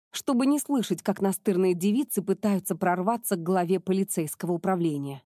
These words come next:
«О боги! Спасительная тишина! Неужели их всех смыло волной?»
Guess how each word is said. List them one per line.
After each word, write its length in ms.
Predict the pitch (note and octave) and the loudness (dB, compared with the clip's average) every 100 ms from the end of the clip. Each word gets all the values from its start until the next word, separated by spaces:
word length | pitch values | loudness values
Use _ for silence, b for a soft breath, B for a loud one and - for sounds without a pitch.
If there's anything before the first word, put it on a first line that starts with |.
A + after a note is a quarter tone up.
| _ _ G#3+ | _ _ 2
«О 180 | G#3 F#3+ | 4 4
боги! 680 | E3+ A#3 G3 D#3 D3+ C#3 - - | 2 4 4 0 -4 -4 -10 -14
Спасительная 880 | - A#3 G#3 - A#3+ G3+ G3+ G3 F#3+ | -2 0 0 0 0 2 2 2 0
тишина! 600 | G#3+ - G#3+ F3+ D3 - _ | -2 0 0 0 -2 -10 _
Неужели 680 | - C#4+ C4+ A3 C#4+ D#4+ E4 | 0 2 2 2 2 2 2
их 80 | C4 | 0
всех 280 | - C4+ - | -2 -4 -2
смыло 380 | A#3+ B3 A3 G#3 | 0 2 2 4
волной?» 580 | A3+ A3 G#3+ F#3 D#3+ | 2 4 2 2 0